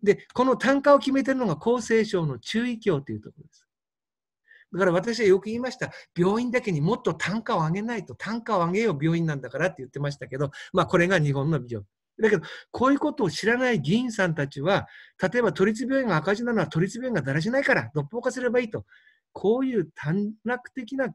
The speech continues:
結論に行ってしまうんですね。ですから私、都立病院は反対だ。だから私よく言います。もし例えば、スターバックスでも牛丼でもいいんですけど、まあ、仮にあの、いろんなコーヒー店がありますから、ああいう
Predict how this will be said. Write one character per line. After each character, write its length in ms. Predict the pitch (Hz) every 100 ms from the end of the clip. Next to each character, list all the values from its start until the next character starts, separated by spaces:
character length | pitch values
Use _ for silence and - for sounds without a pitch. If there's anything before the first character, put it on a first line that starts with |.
| -
結 220 | 180 165
論 100 | 180
に 60 | 156
行 60 |
っ 20 | 139
て 60 |
し 100 | 113
ま 80 | 101
う 40 |
ん 20 | 101
で 40 |
す 100 | -
ね。 160 | 254 - _ _ _ _ _ _ _ _ -
で 80 | 202
す 80 | 202
か 80 |
ら 60 | 277
私、 260 | 208 175 -
都 80 |
立 200 | 160 156
病 160 | 139 135
院 140 | 127 - _ _
は 100 | 156
反 260 | 139 143 131
対 280 | - 117 104
だ。 120 | 143
だ 60 |
か 60 | - _ _ _ _ _ _ -
ら 160 | 190 175
私 260 | 254 247
よ 100 | 262
く 100 | 190
言 100 | 165
い 40 | 233
ま 160 | 254
す。 180 | 220 110 _ _ _
も 180 | 170 247
し 140 | -
例 260 | 156 160 226
え 40 |
ば、 260 | 277 233 147 -
ス 120 | -
タ 160 | 196 208
ー 20 |
バ 120 | 214
ッ 20 |
ク 100 | 214
ス 60 | -
で 100 | 180
も 120 | 175
牛 200 | 139 180
丼 160 | 190 220
で 100 | 214
も 100 | 185
い 40 |
い 40 | 226
ん 20 |
で 80 | 202
す 80 |
け 80 | -
ど、 80 | 139
ま 100 | 151
あ、 40 |
仮 200 | 151 202
に 160 | 254 190
あ 60 | 180
の、 80 |
い 80 | 156
ろ 100 | 180
ん 40 | 220
な 80 |
コ 160 | 160 196
ー 20 |
ヒ 140 | 196 214
ー 60 |
店 140 | 214 190
が 80 | 165
あ 40 |
り 80 | 180
ま 140 | 208
す 60 | 214
か 80 | 143
ら、 60 |
あ 40 | 160
あ 40 |
い 80 |
う 40 | 180